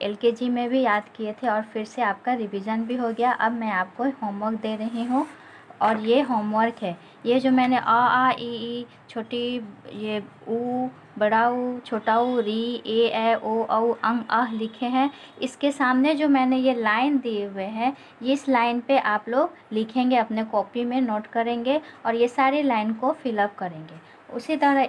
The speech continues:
नीचे देखिए, व्यंजन में भी उसी तरह लिखना है। इस लाइन के नीचे बोल बोलकर हमको लिखना है, ये आपका homework है। ये पूरे लाइन को आप fill up करेंगे देखकर और अच्छे तरह से याद करेंगे।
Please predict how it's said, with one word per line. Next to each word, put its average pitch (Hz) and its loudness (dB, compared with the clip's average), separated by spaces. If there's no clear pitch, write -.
नीचे 240 0
देखिए, 240 0
व्यंजन 247 2
में 294 4
भी 285 4
उसी 262 0
तरह 247 2
लिखना 214 -2
है। 226 0
इस 262 -2
लाइन 254 4
के 269 0
नीचे 254 0
बोल 262 4
बोलकर 240 2
हमको 247 -2
लिखना 214 -2
है, 202 0
ये 220 2
आपका 208 0
homework 196 0
है। 170 -6
ये 240 2
पूरे 277 4
लाइन 233 2
को 220 0
आप 240 4
fill 220 -2
up 208 -2
करेंगे 220 0
देखकर 208 0
और 240 2
अच्छे 247 -2
तरह 226 0
से 226 -4
याद 196 0
करेंगे। 226 0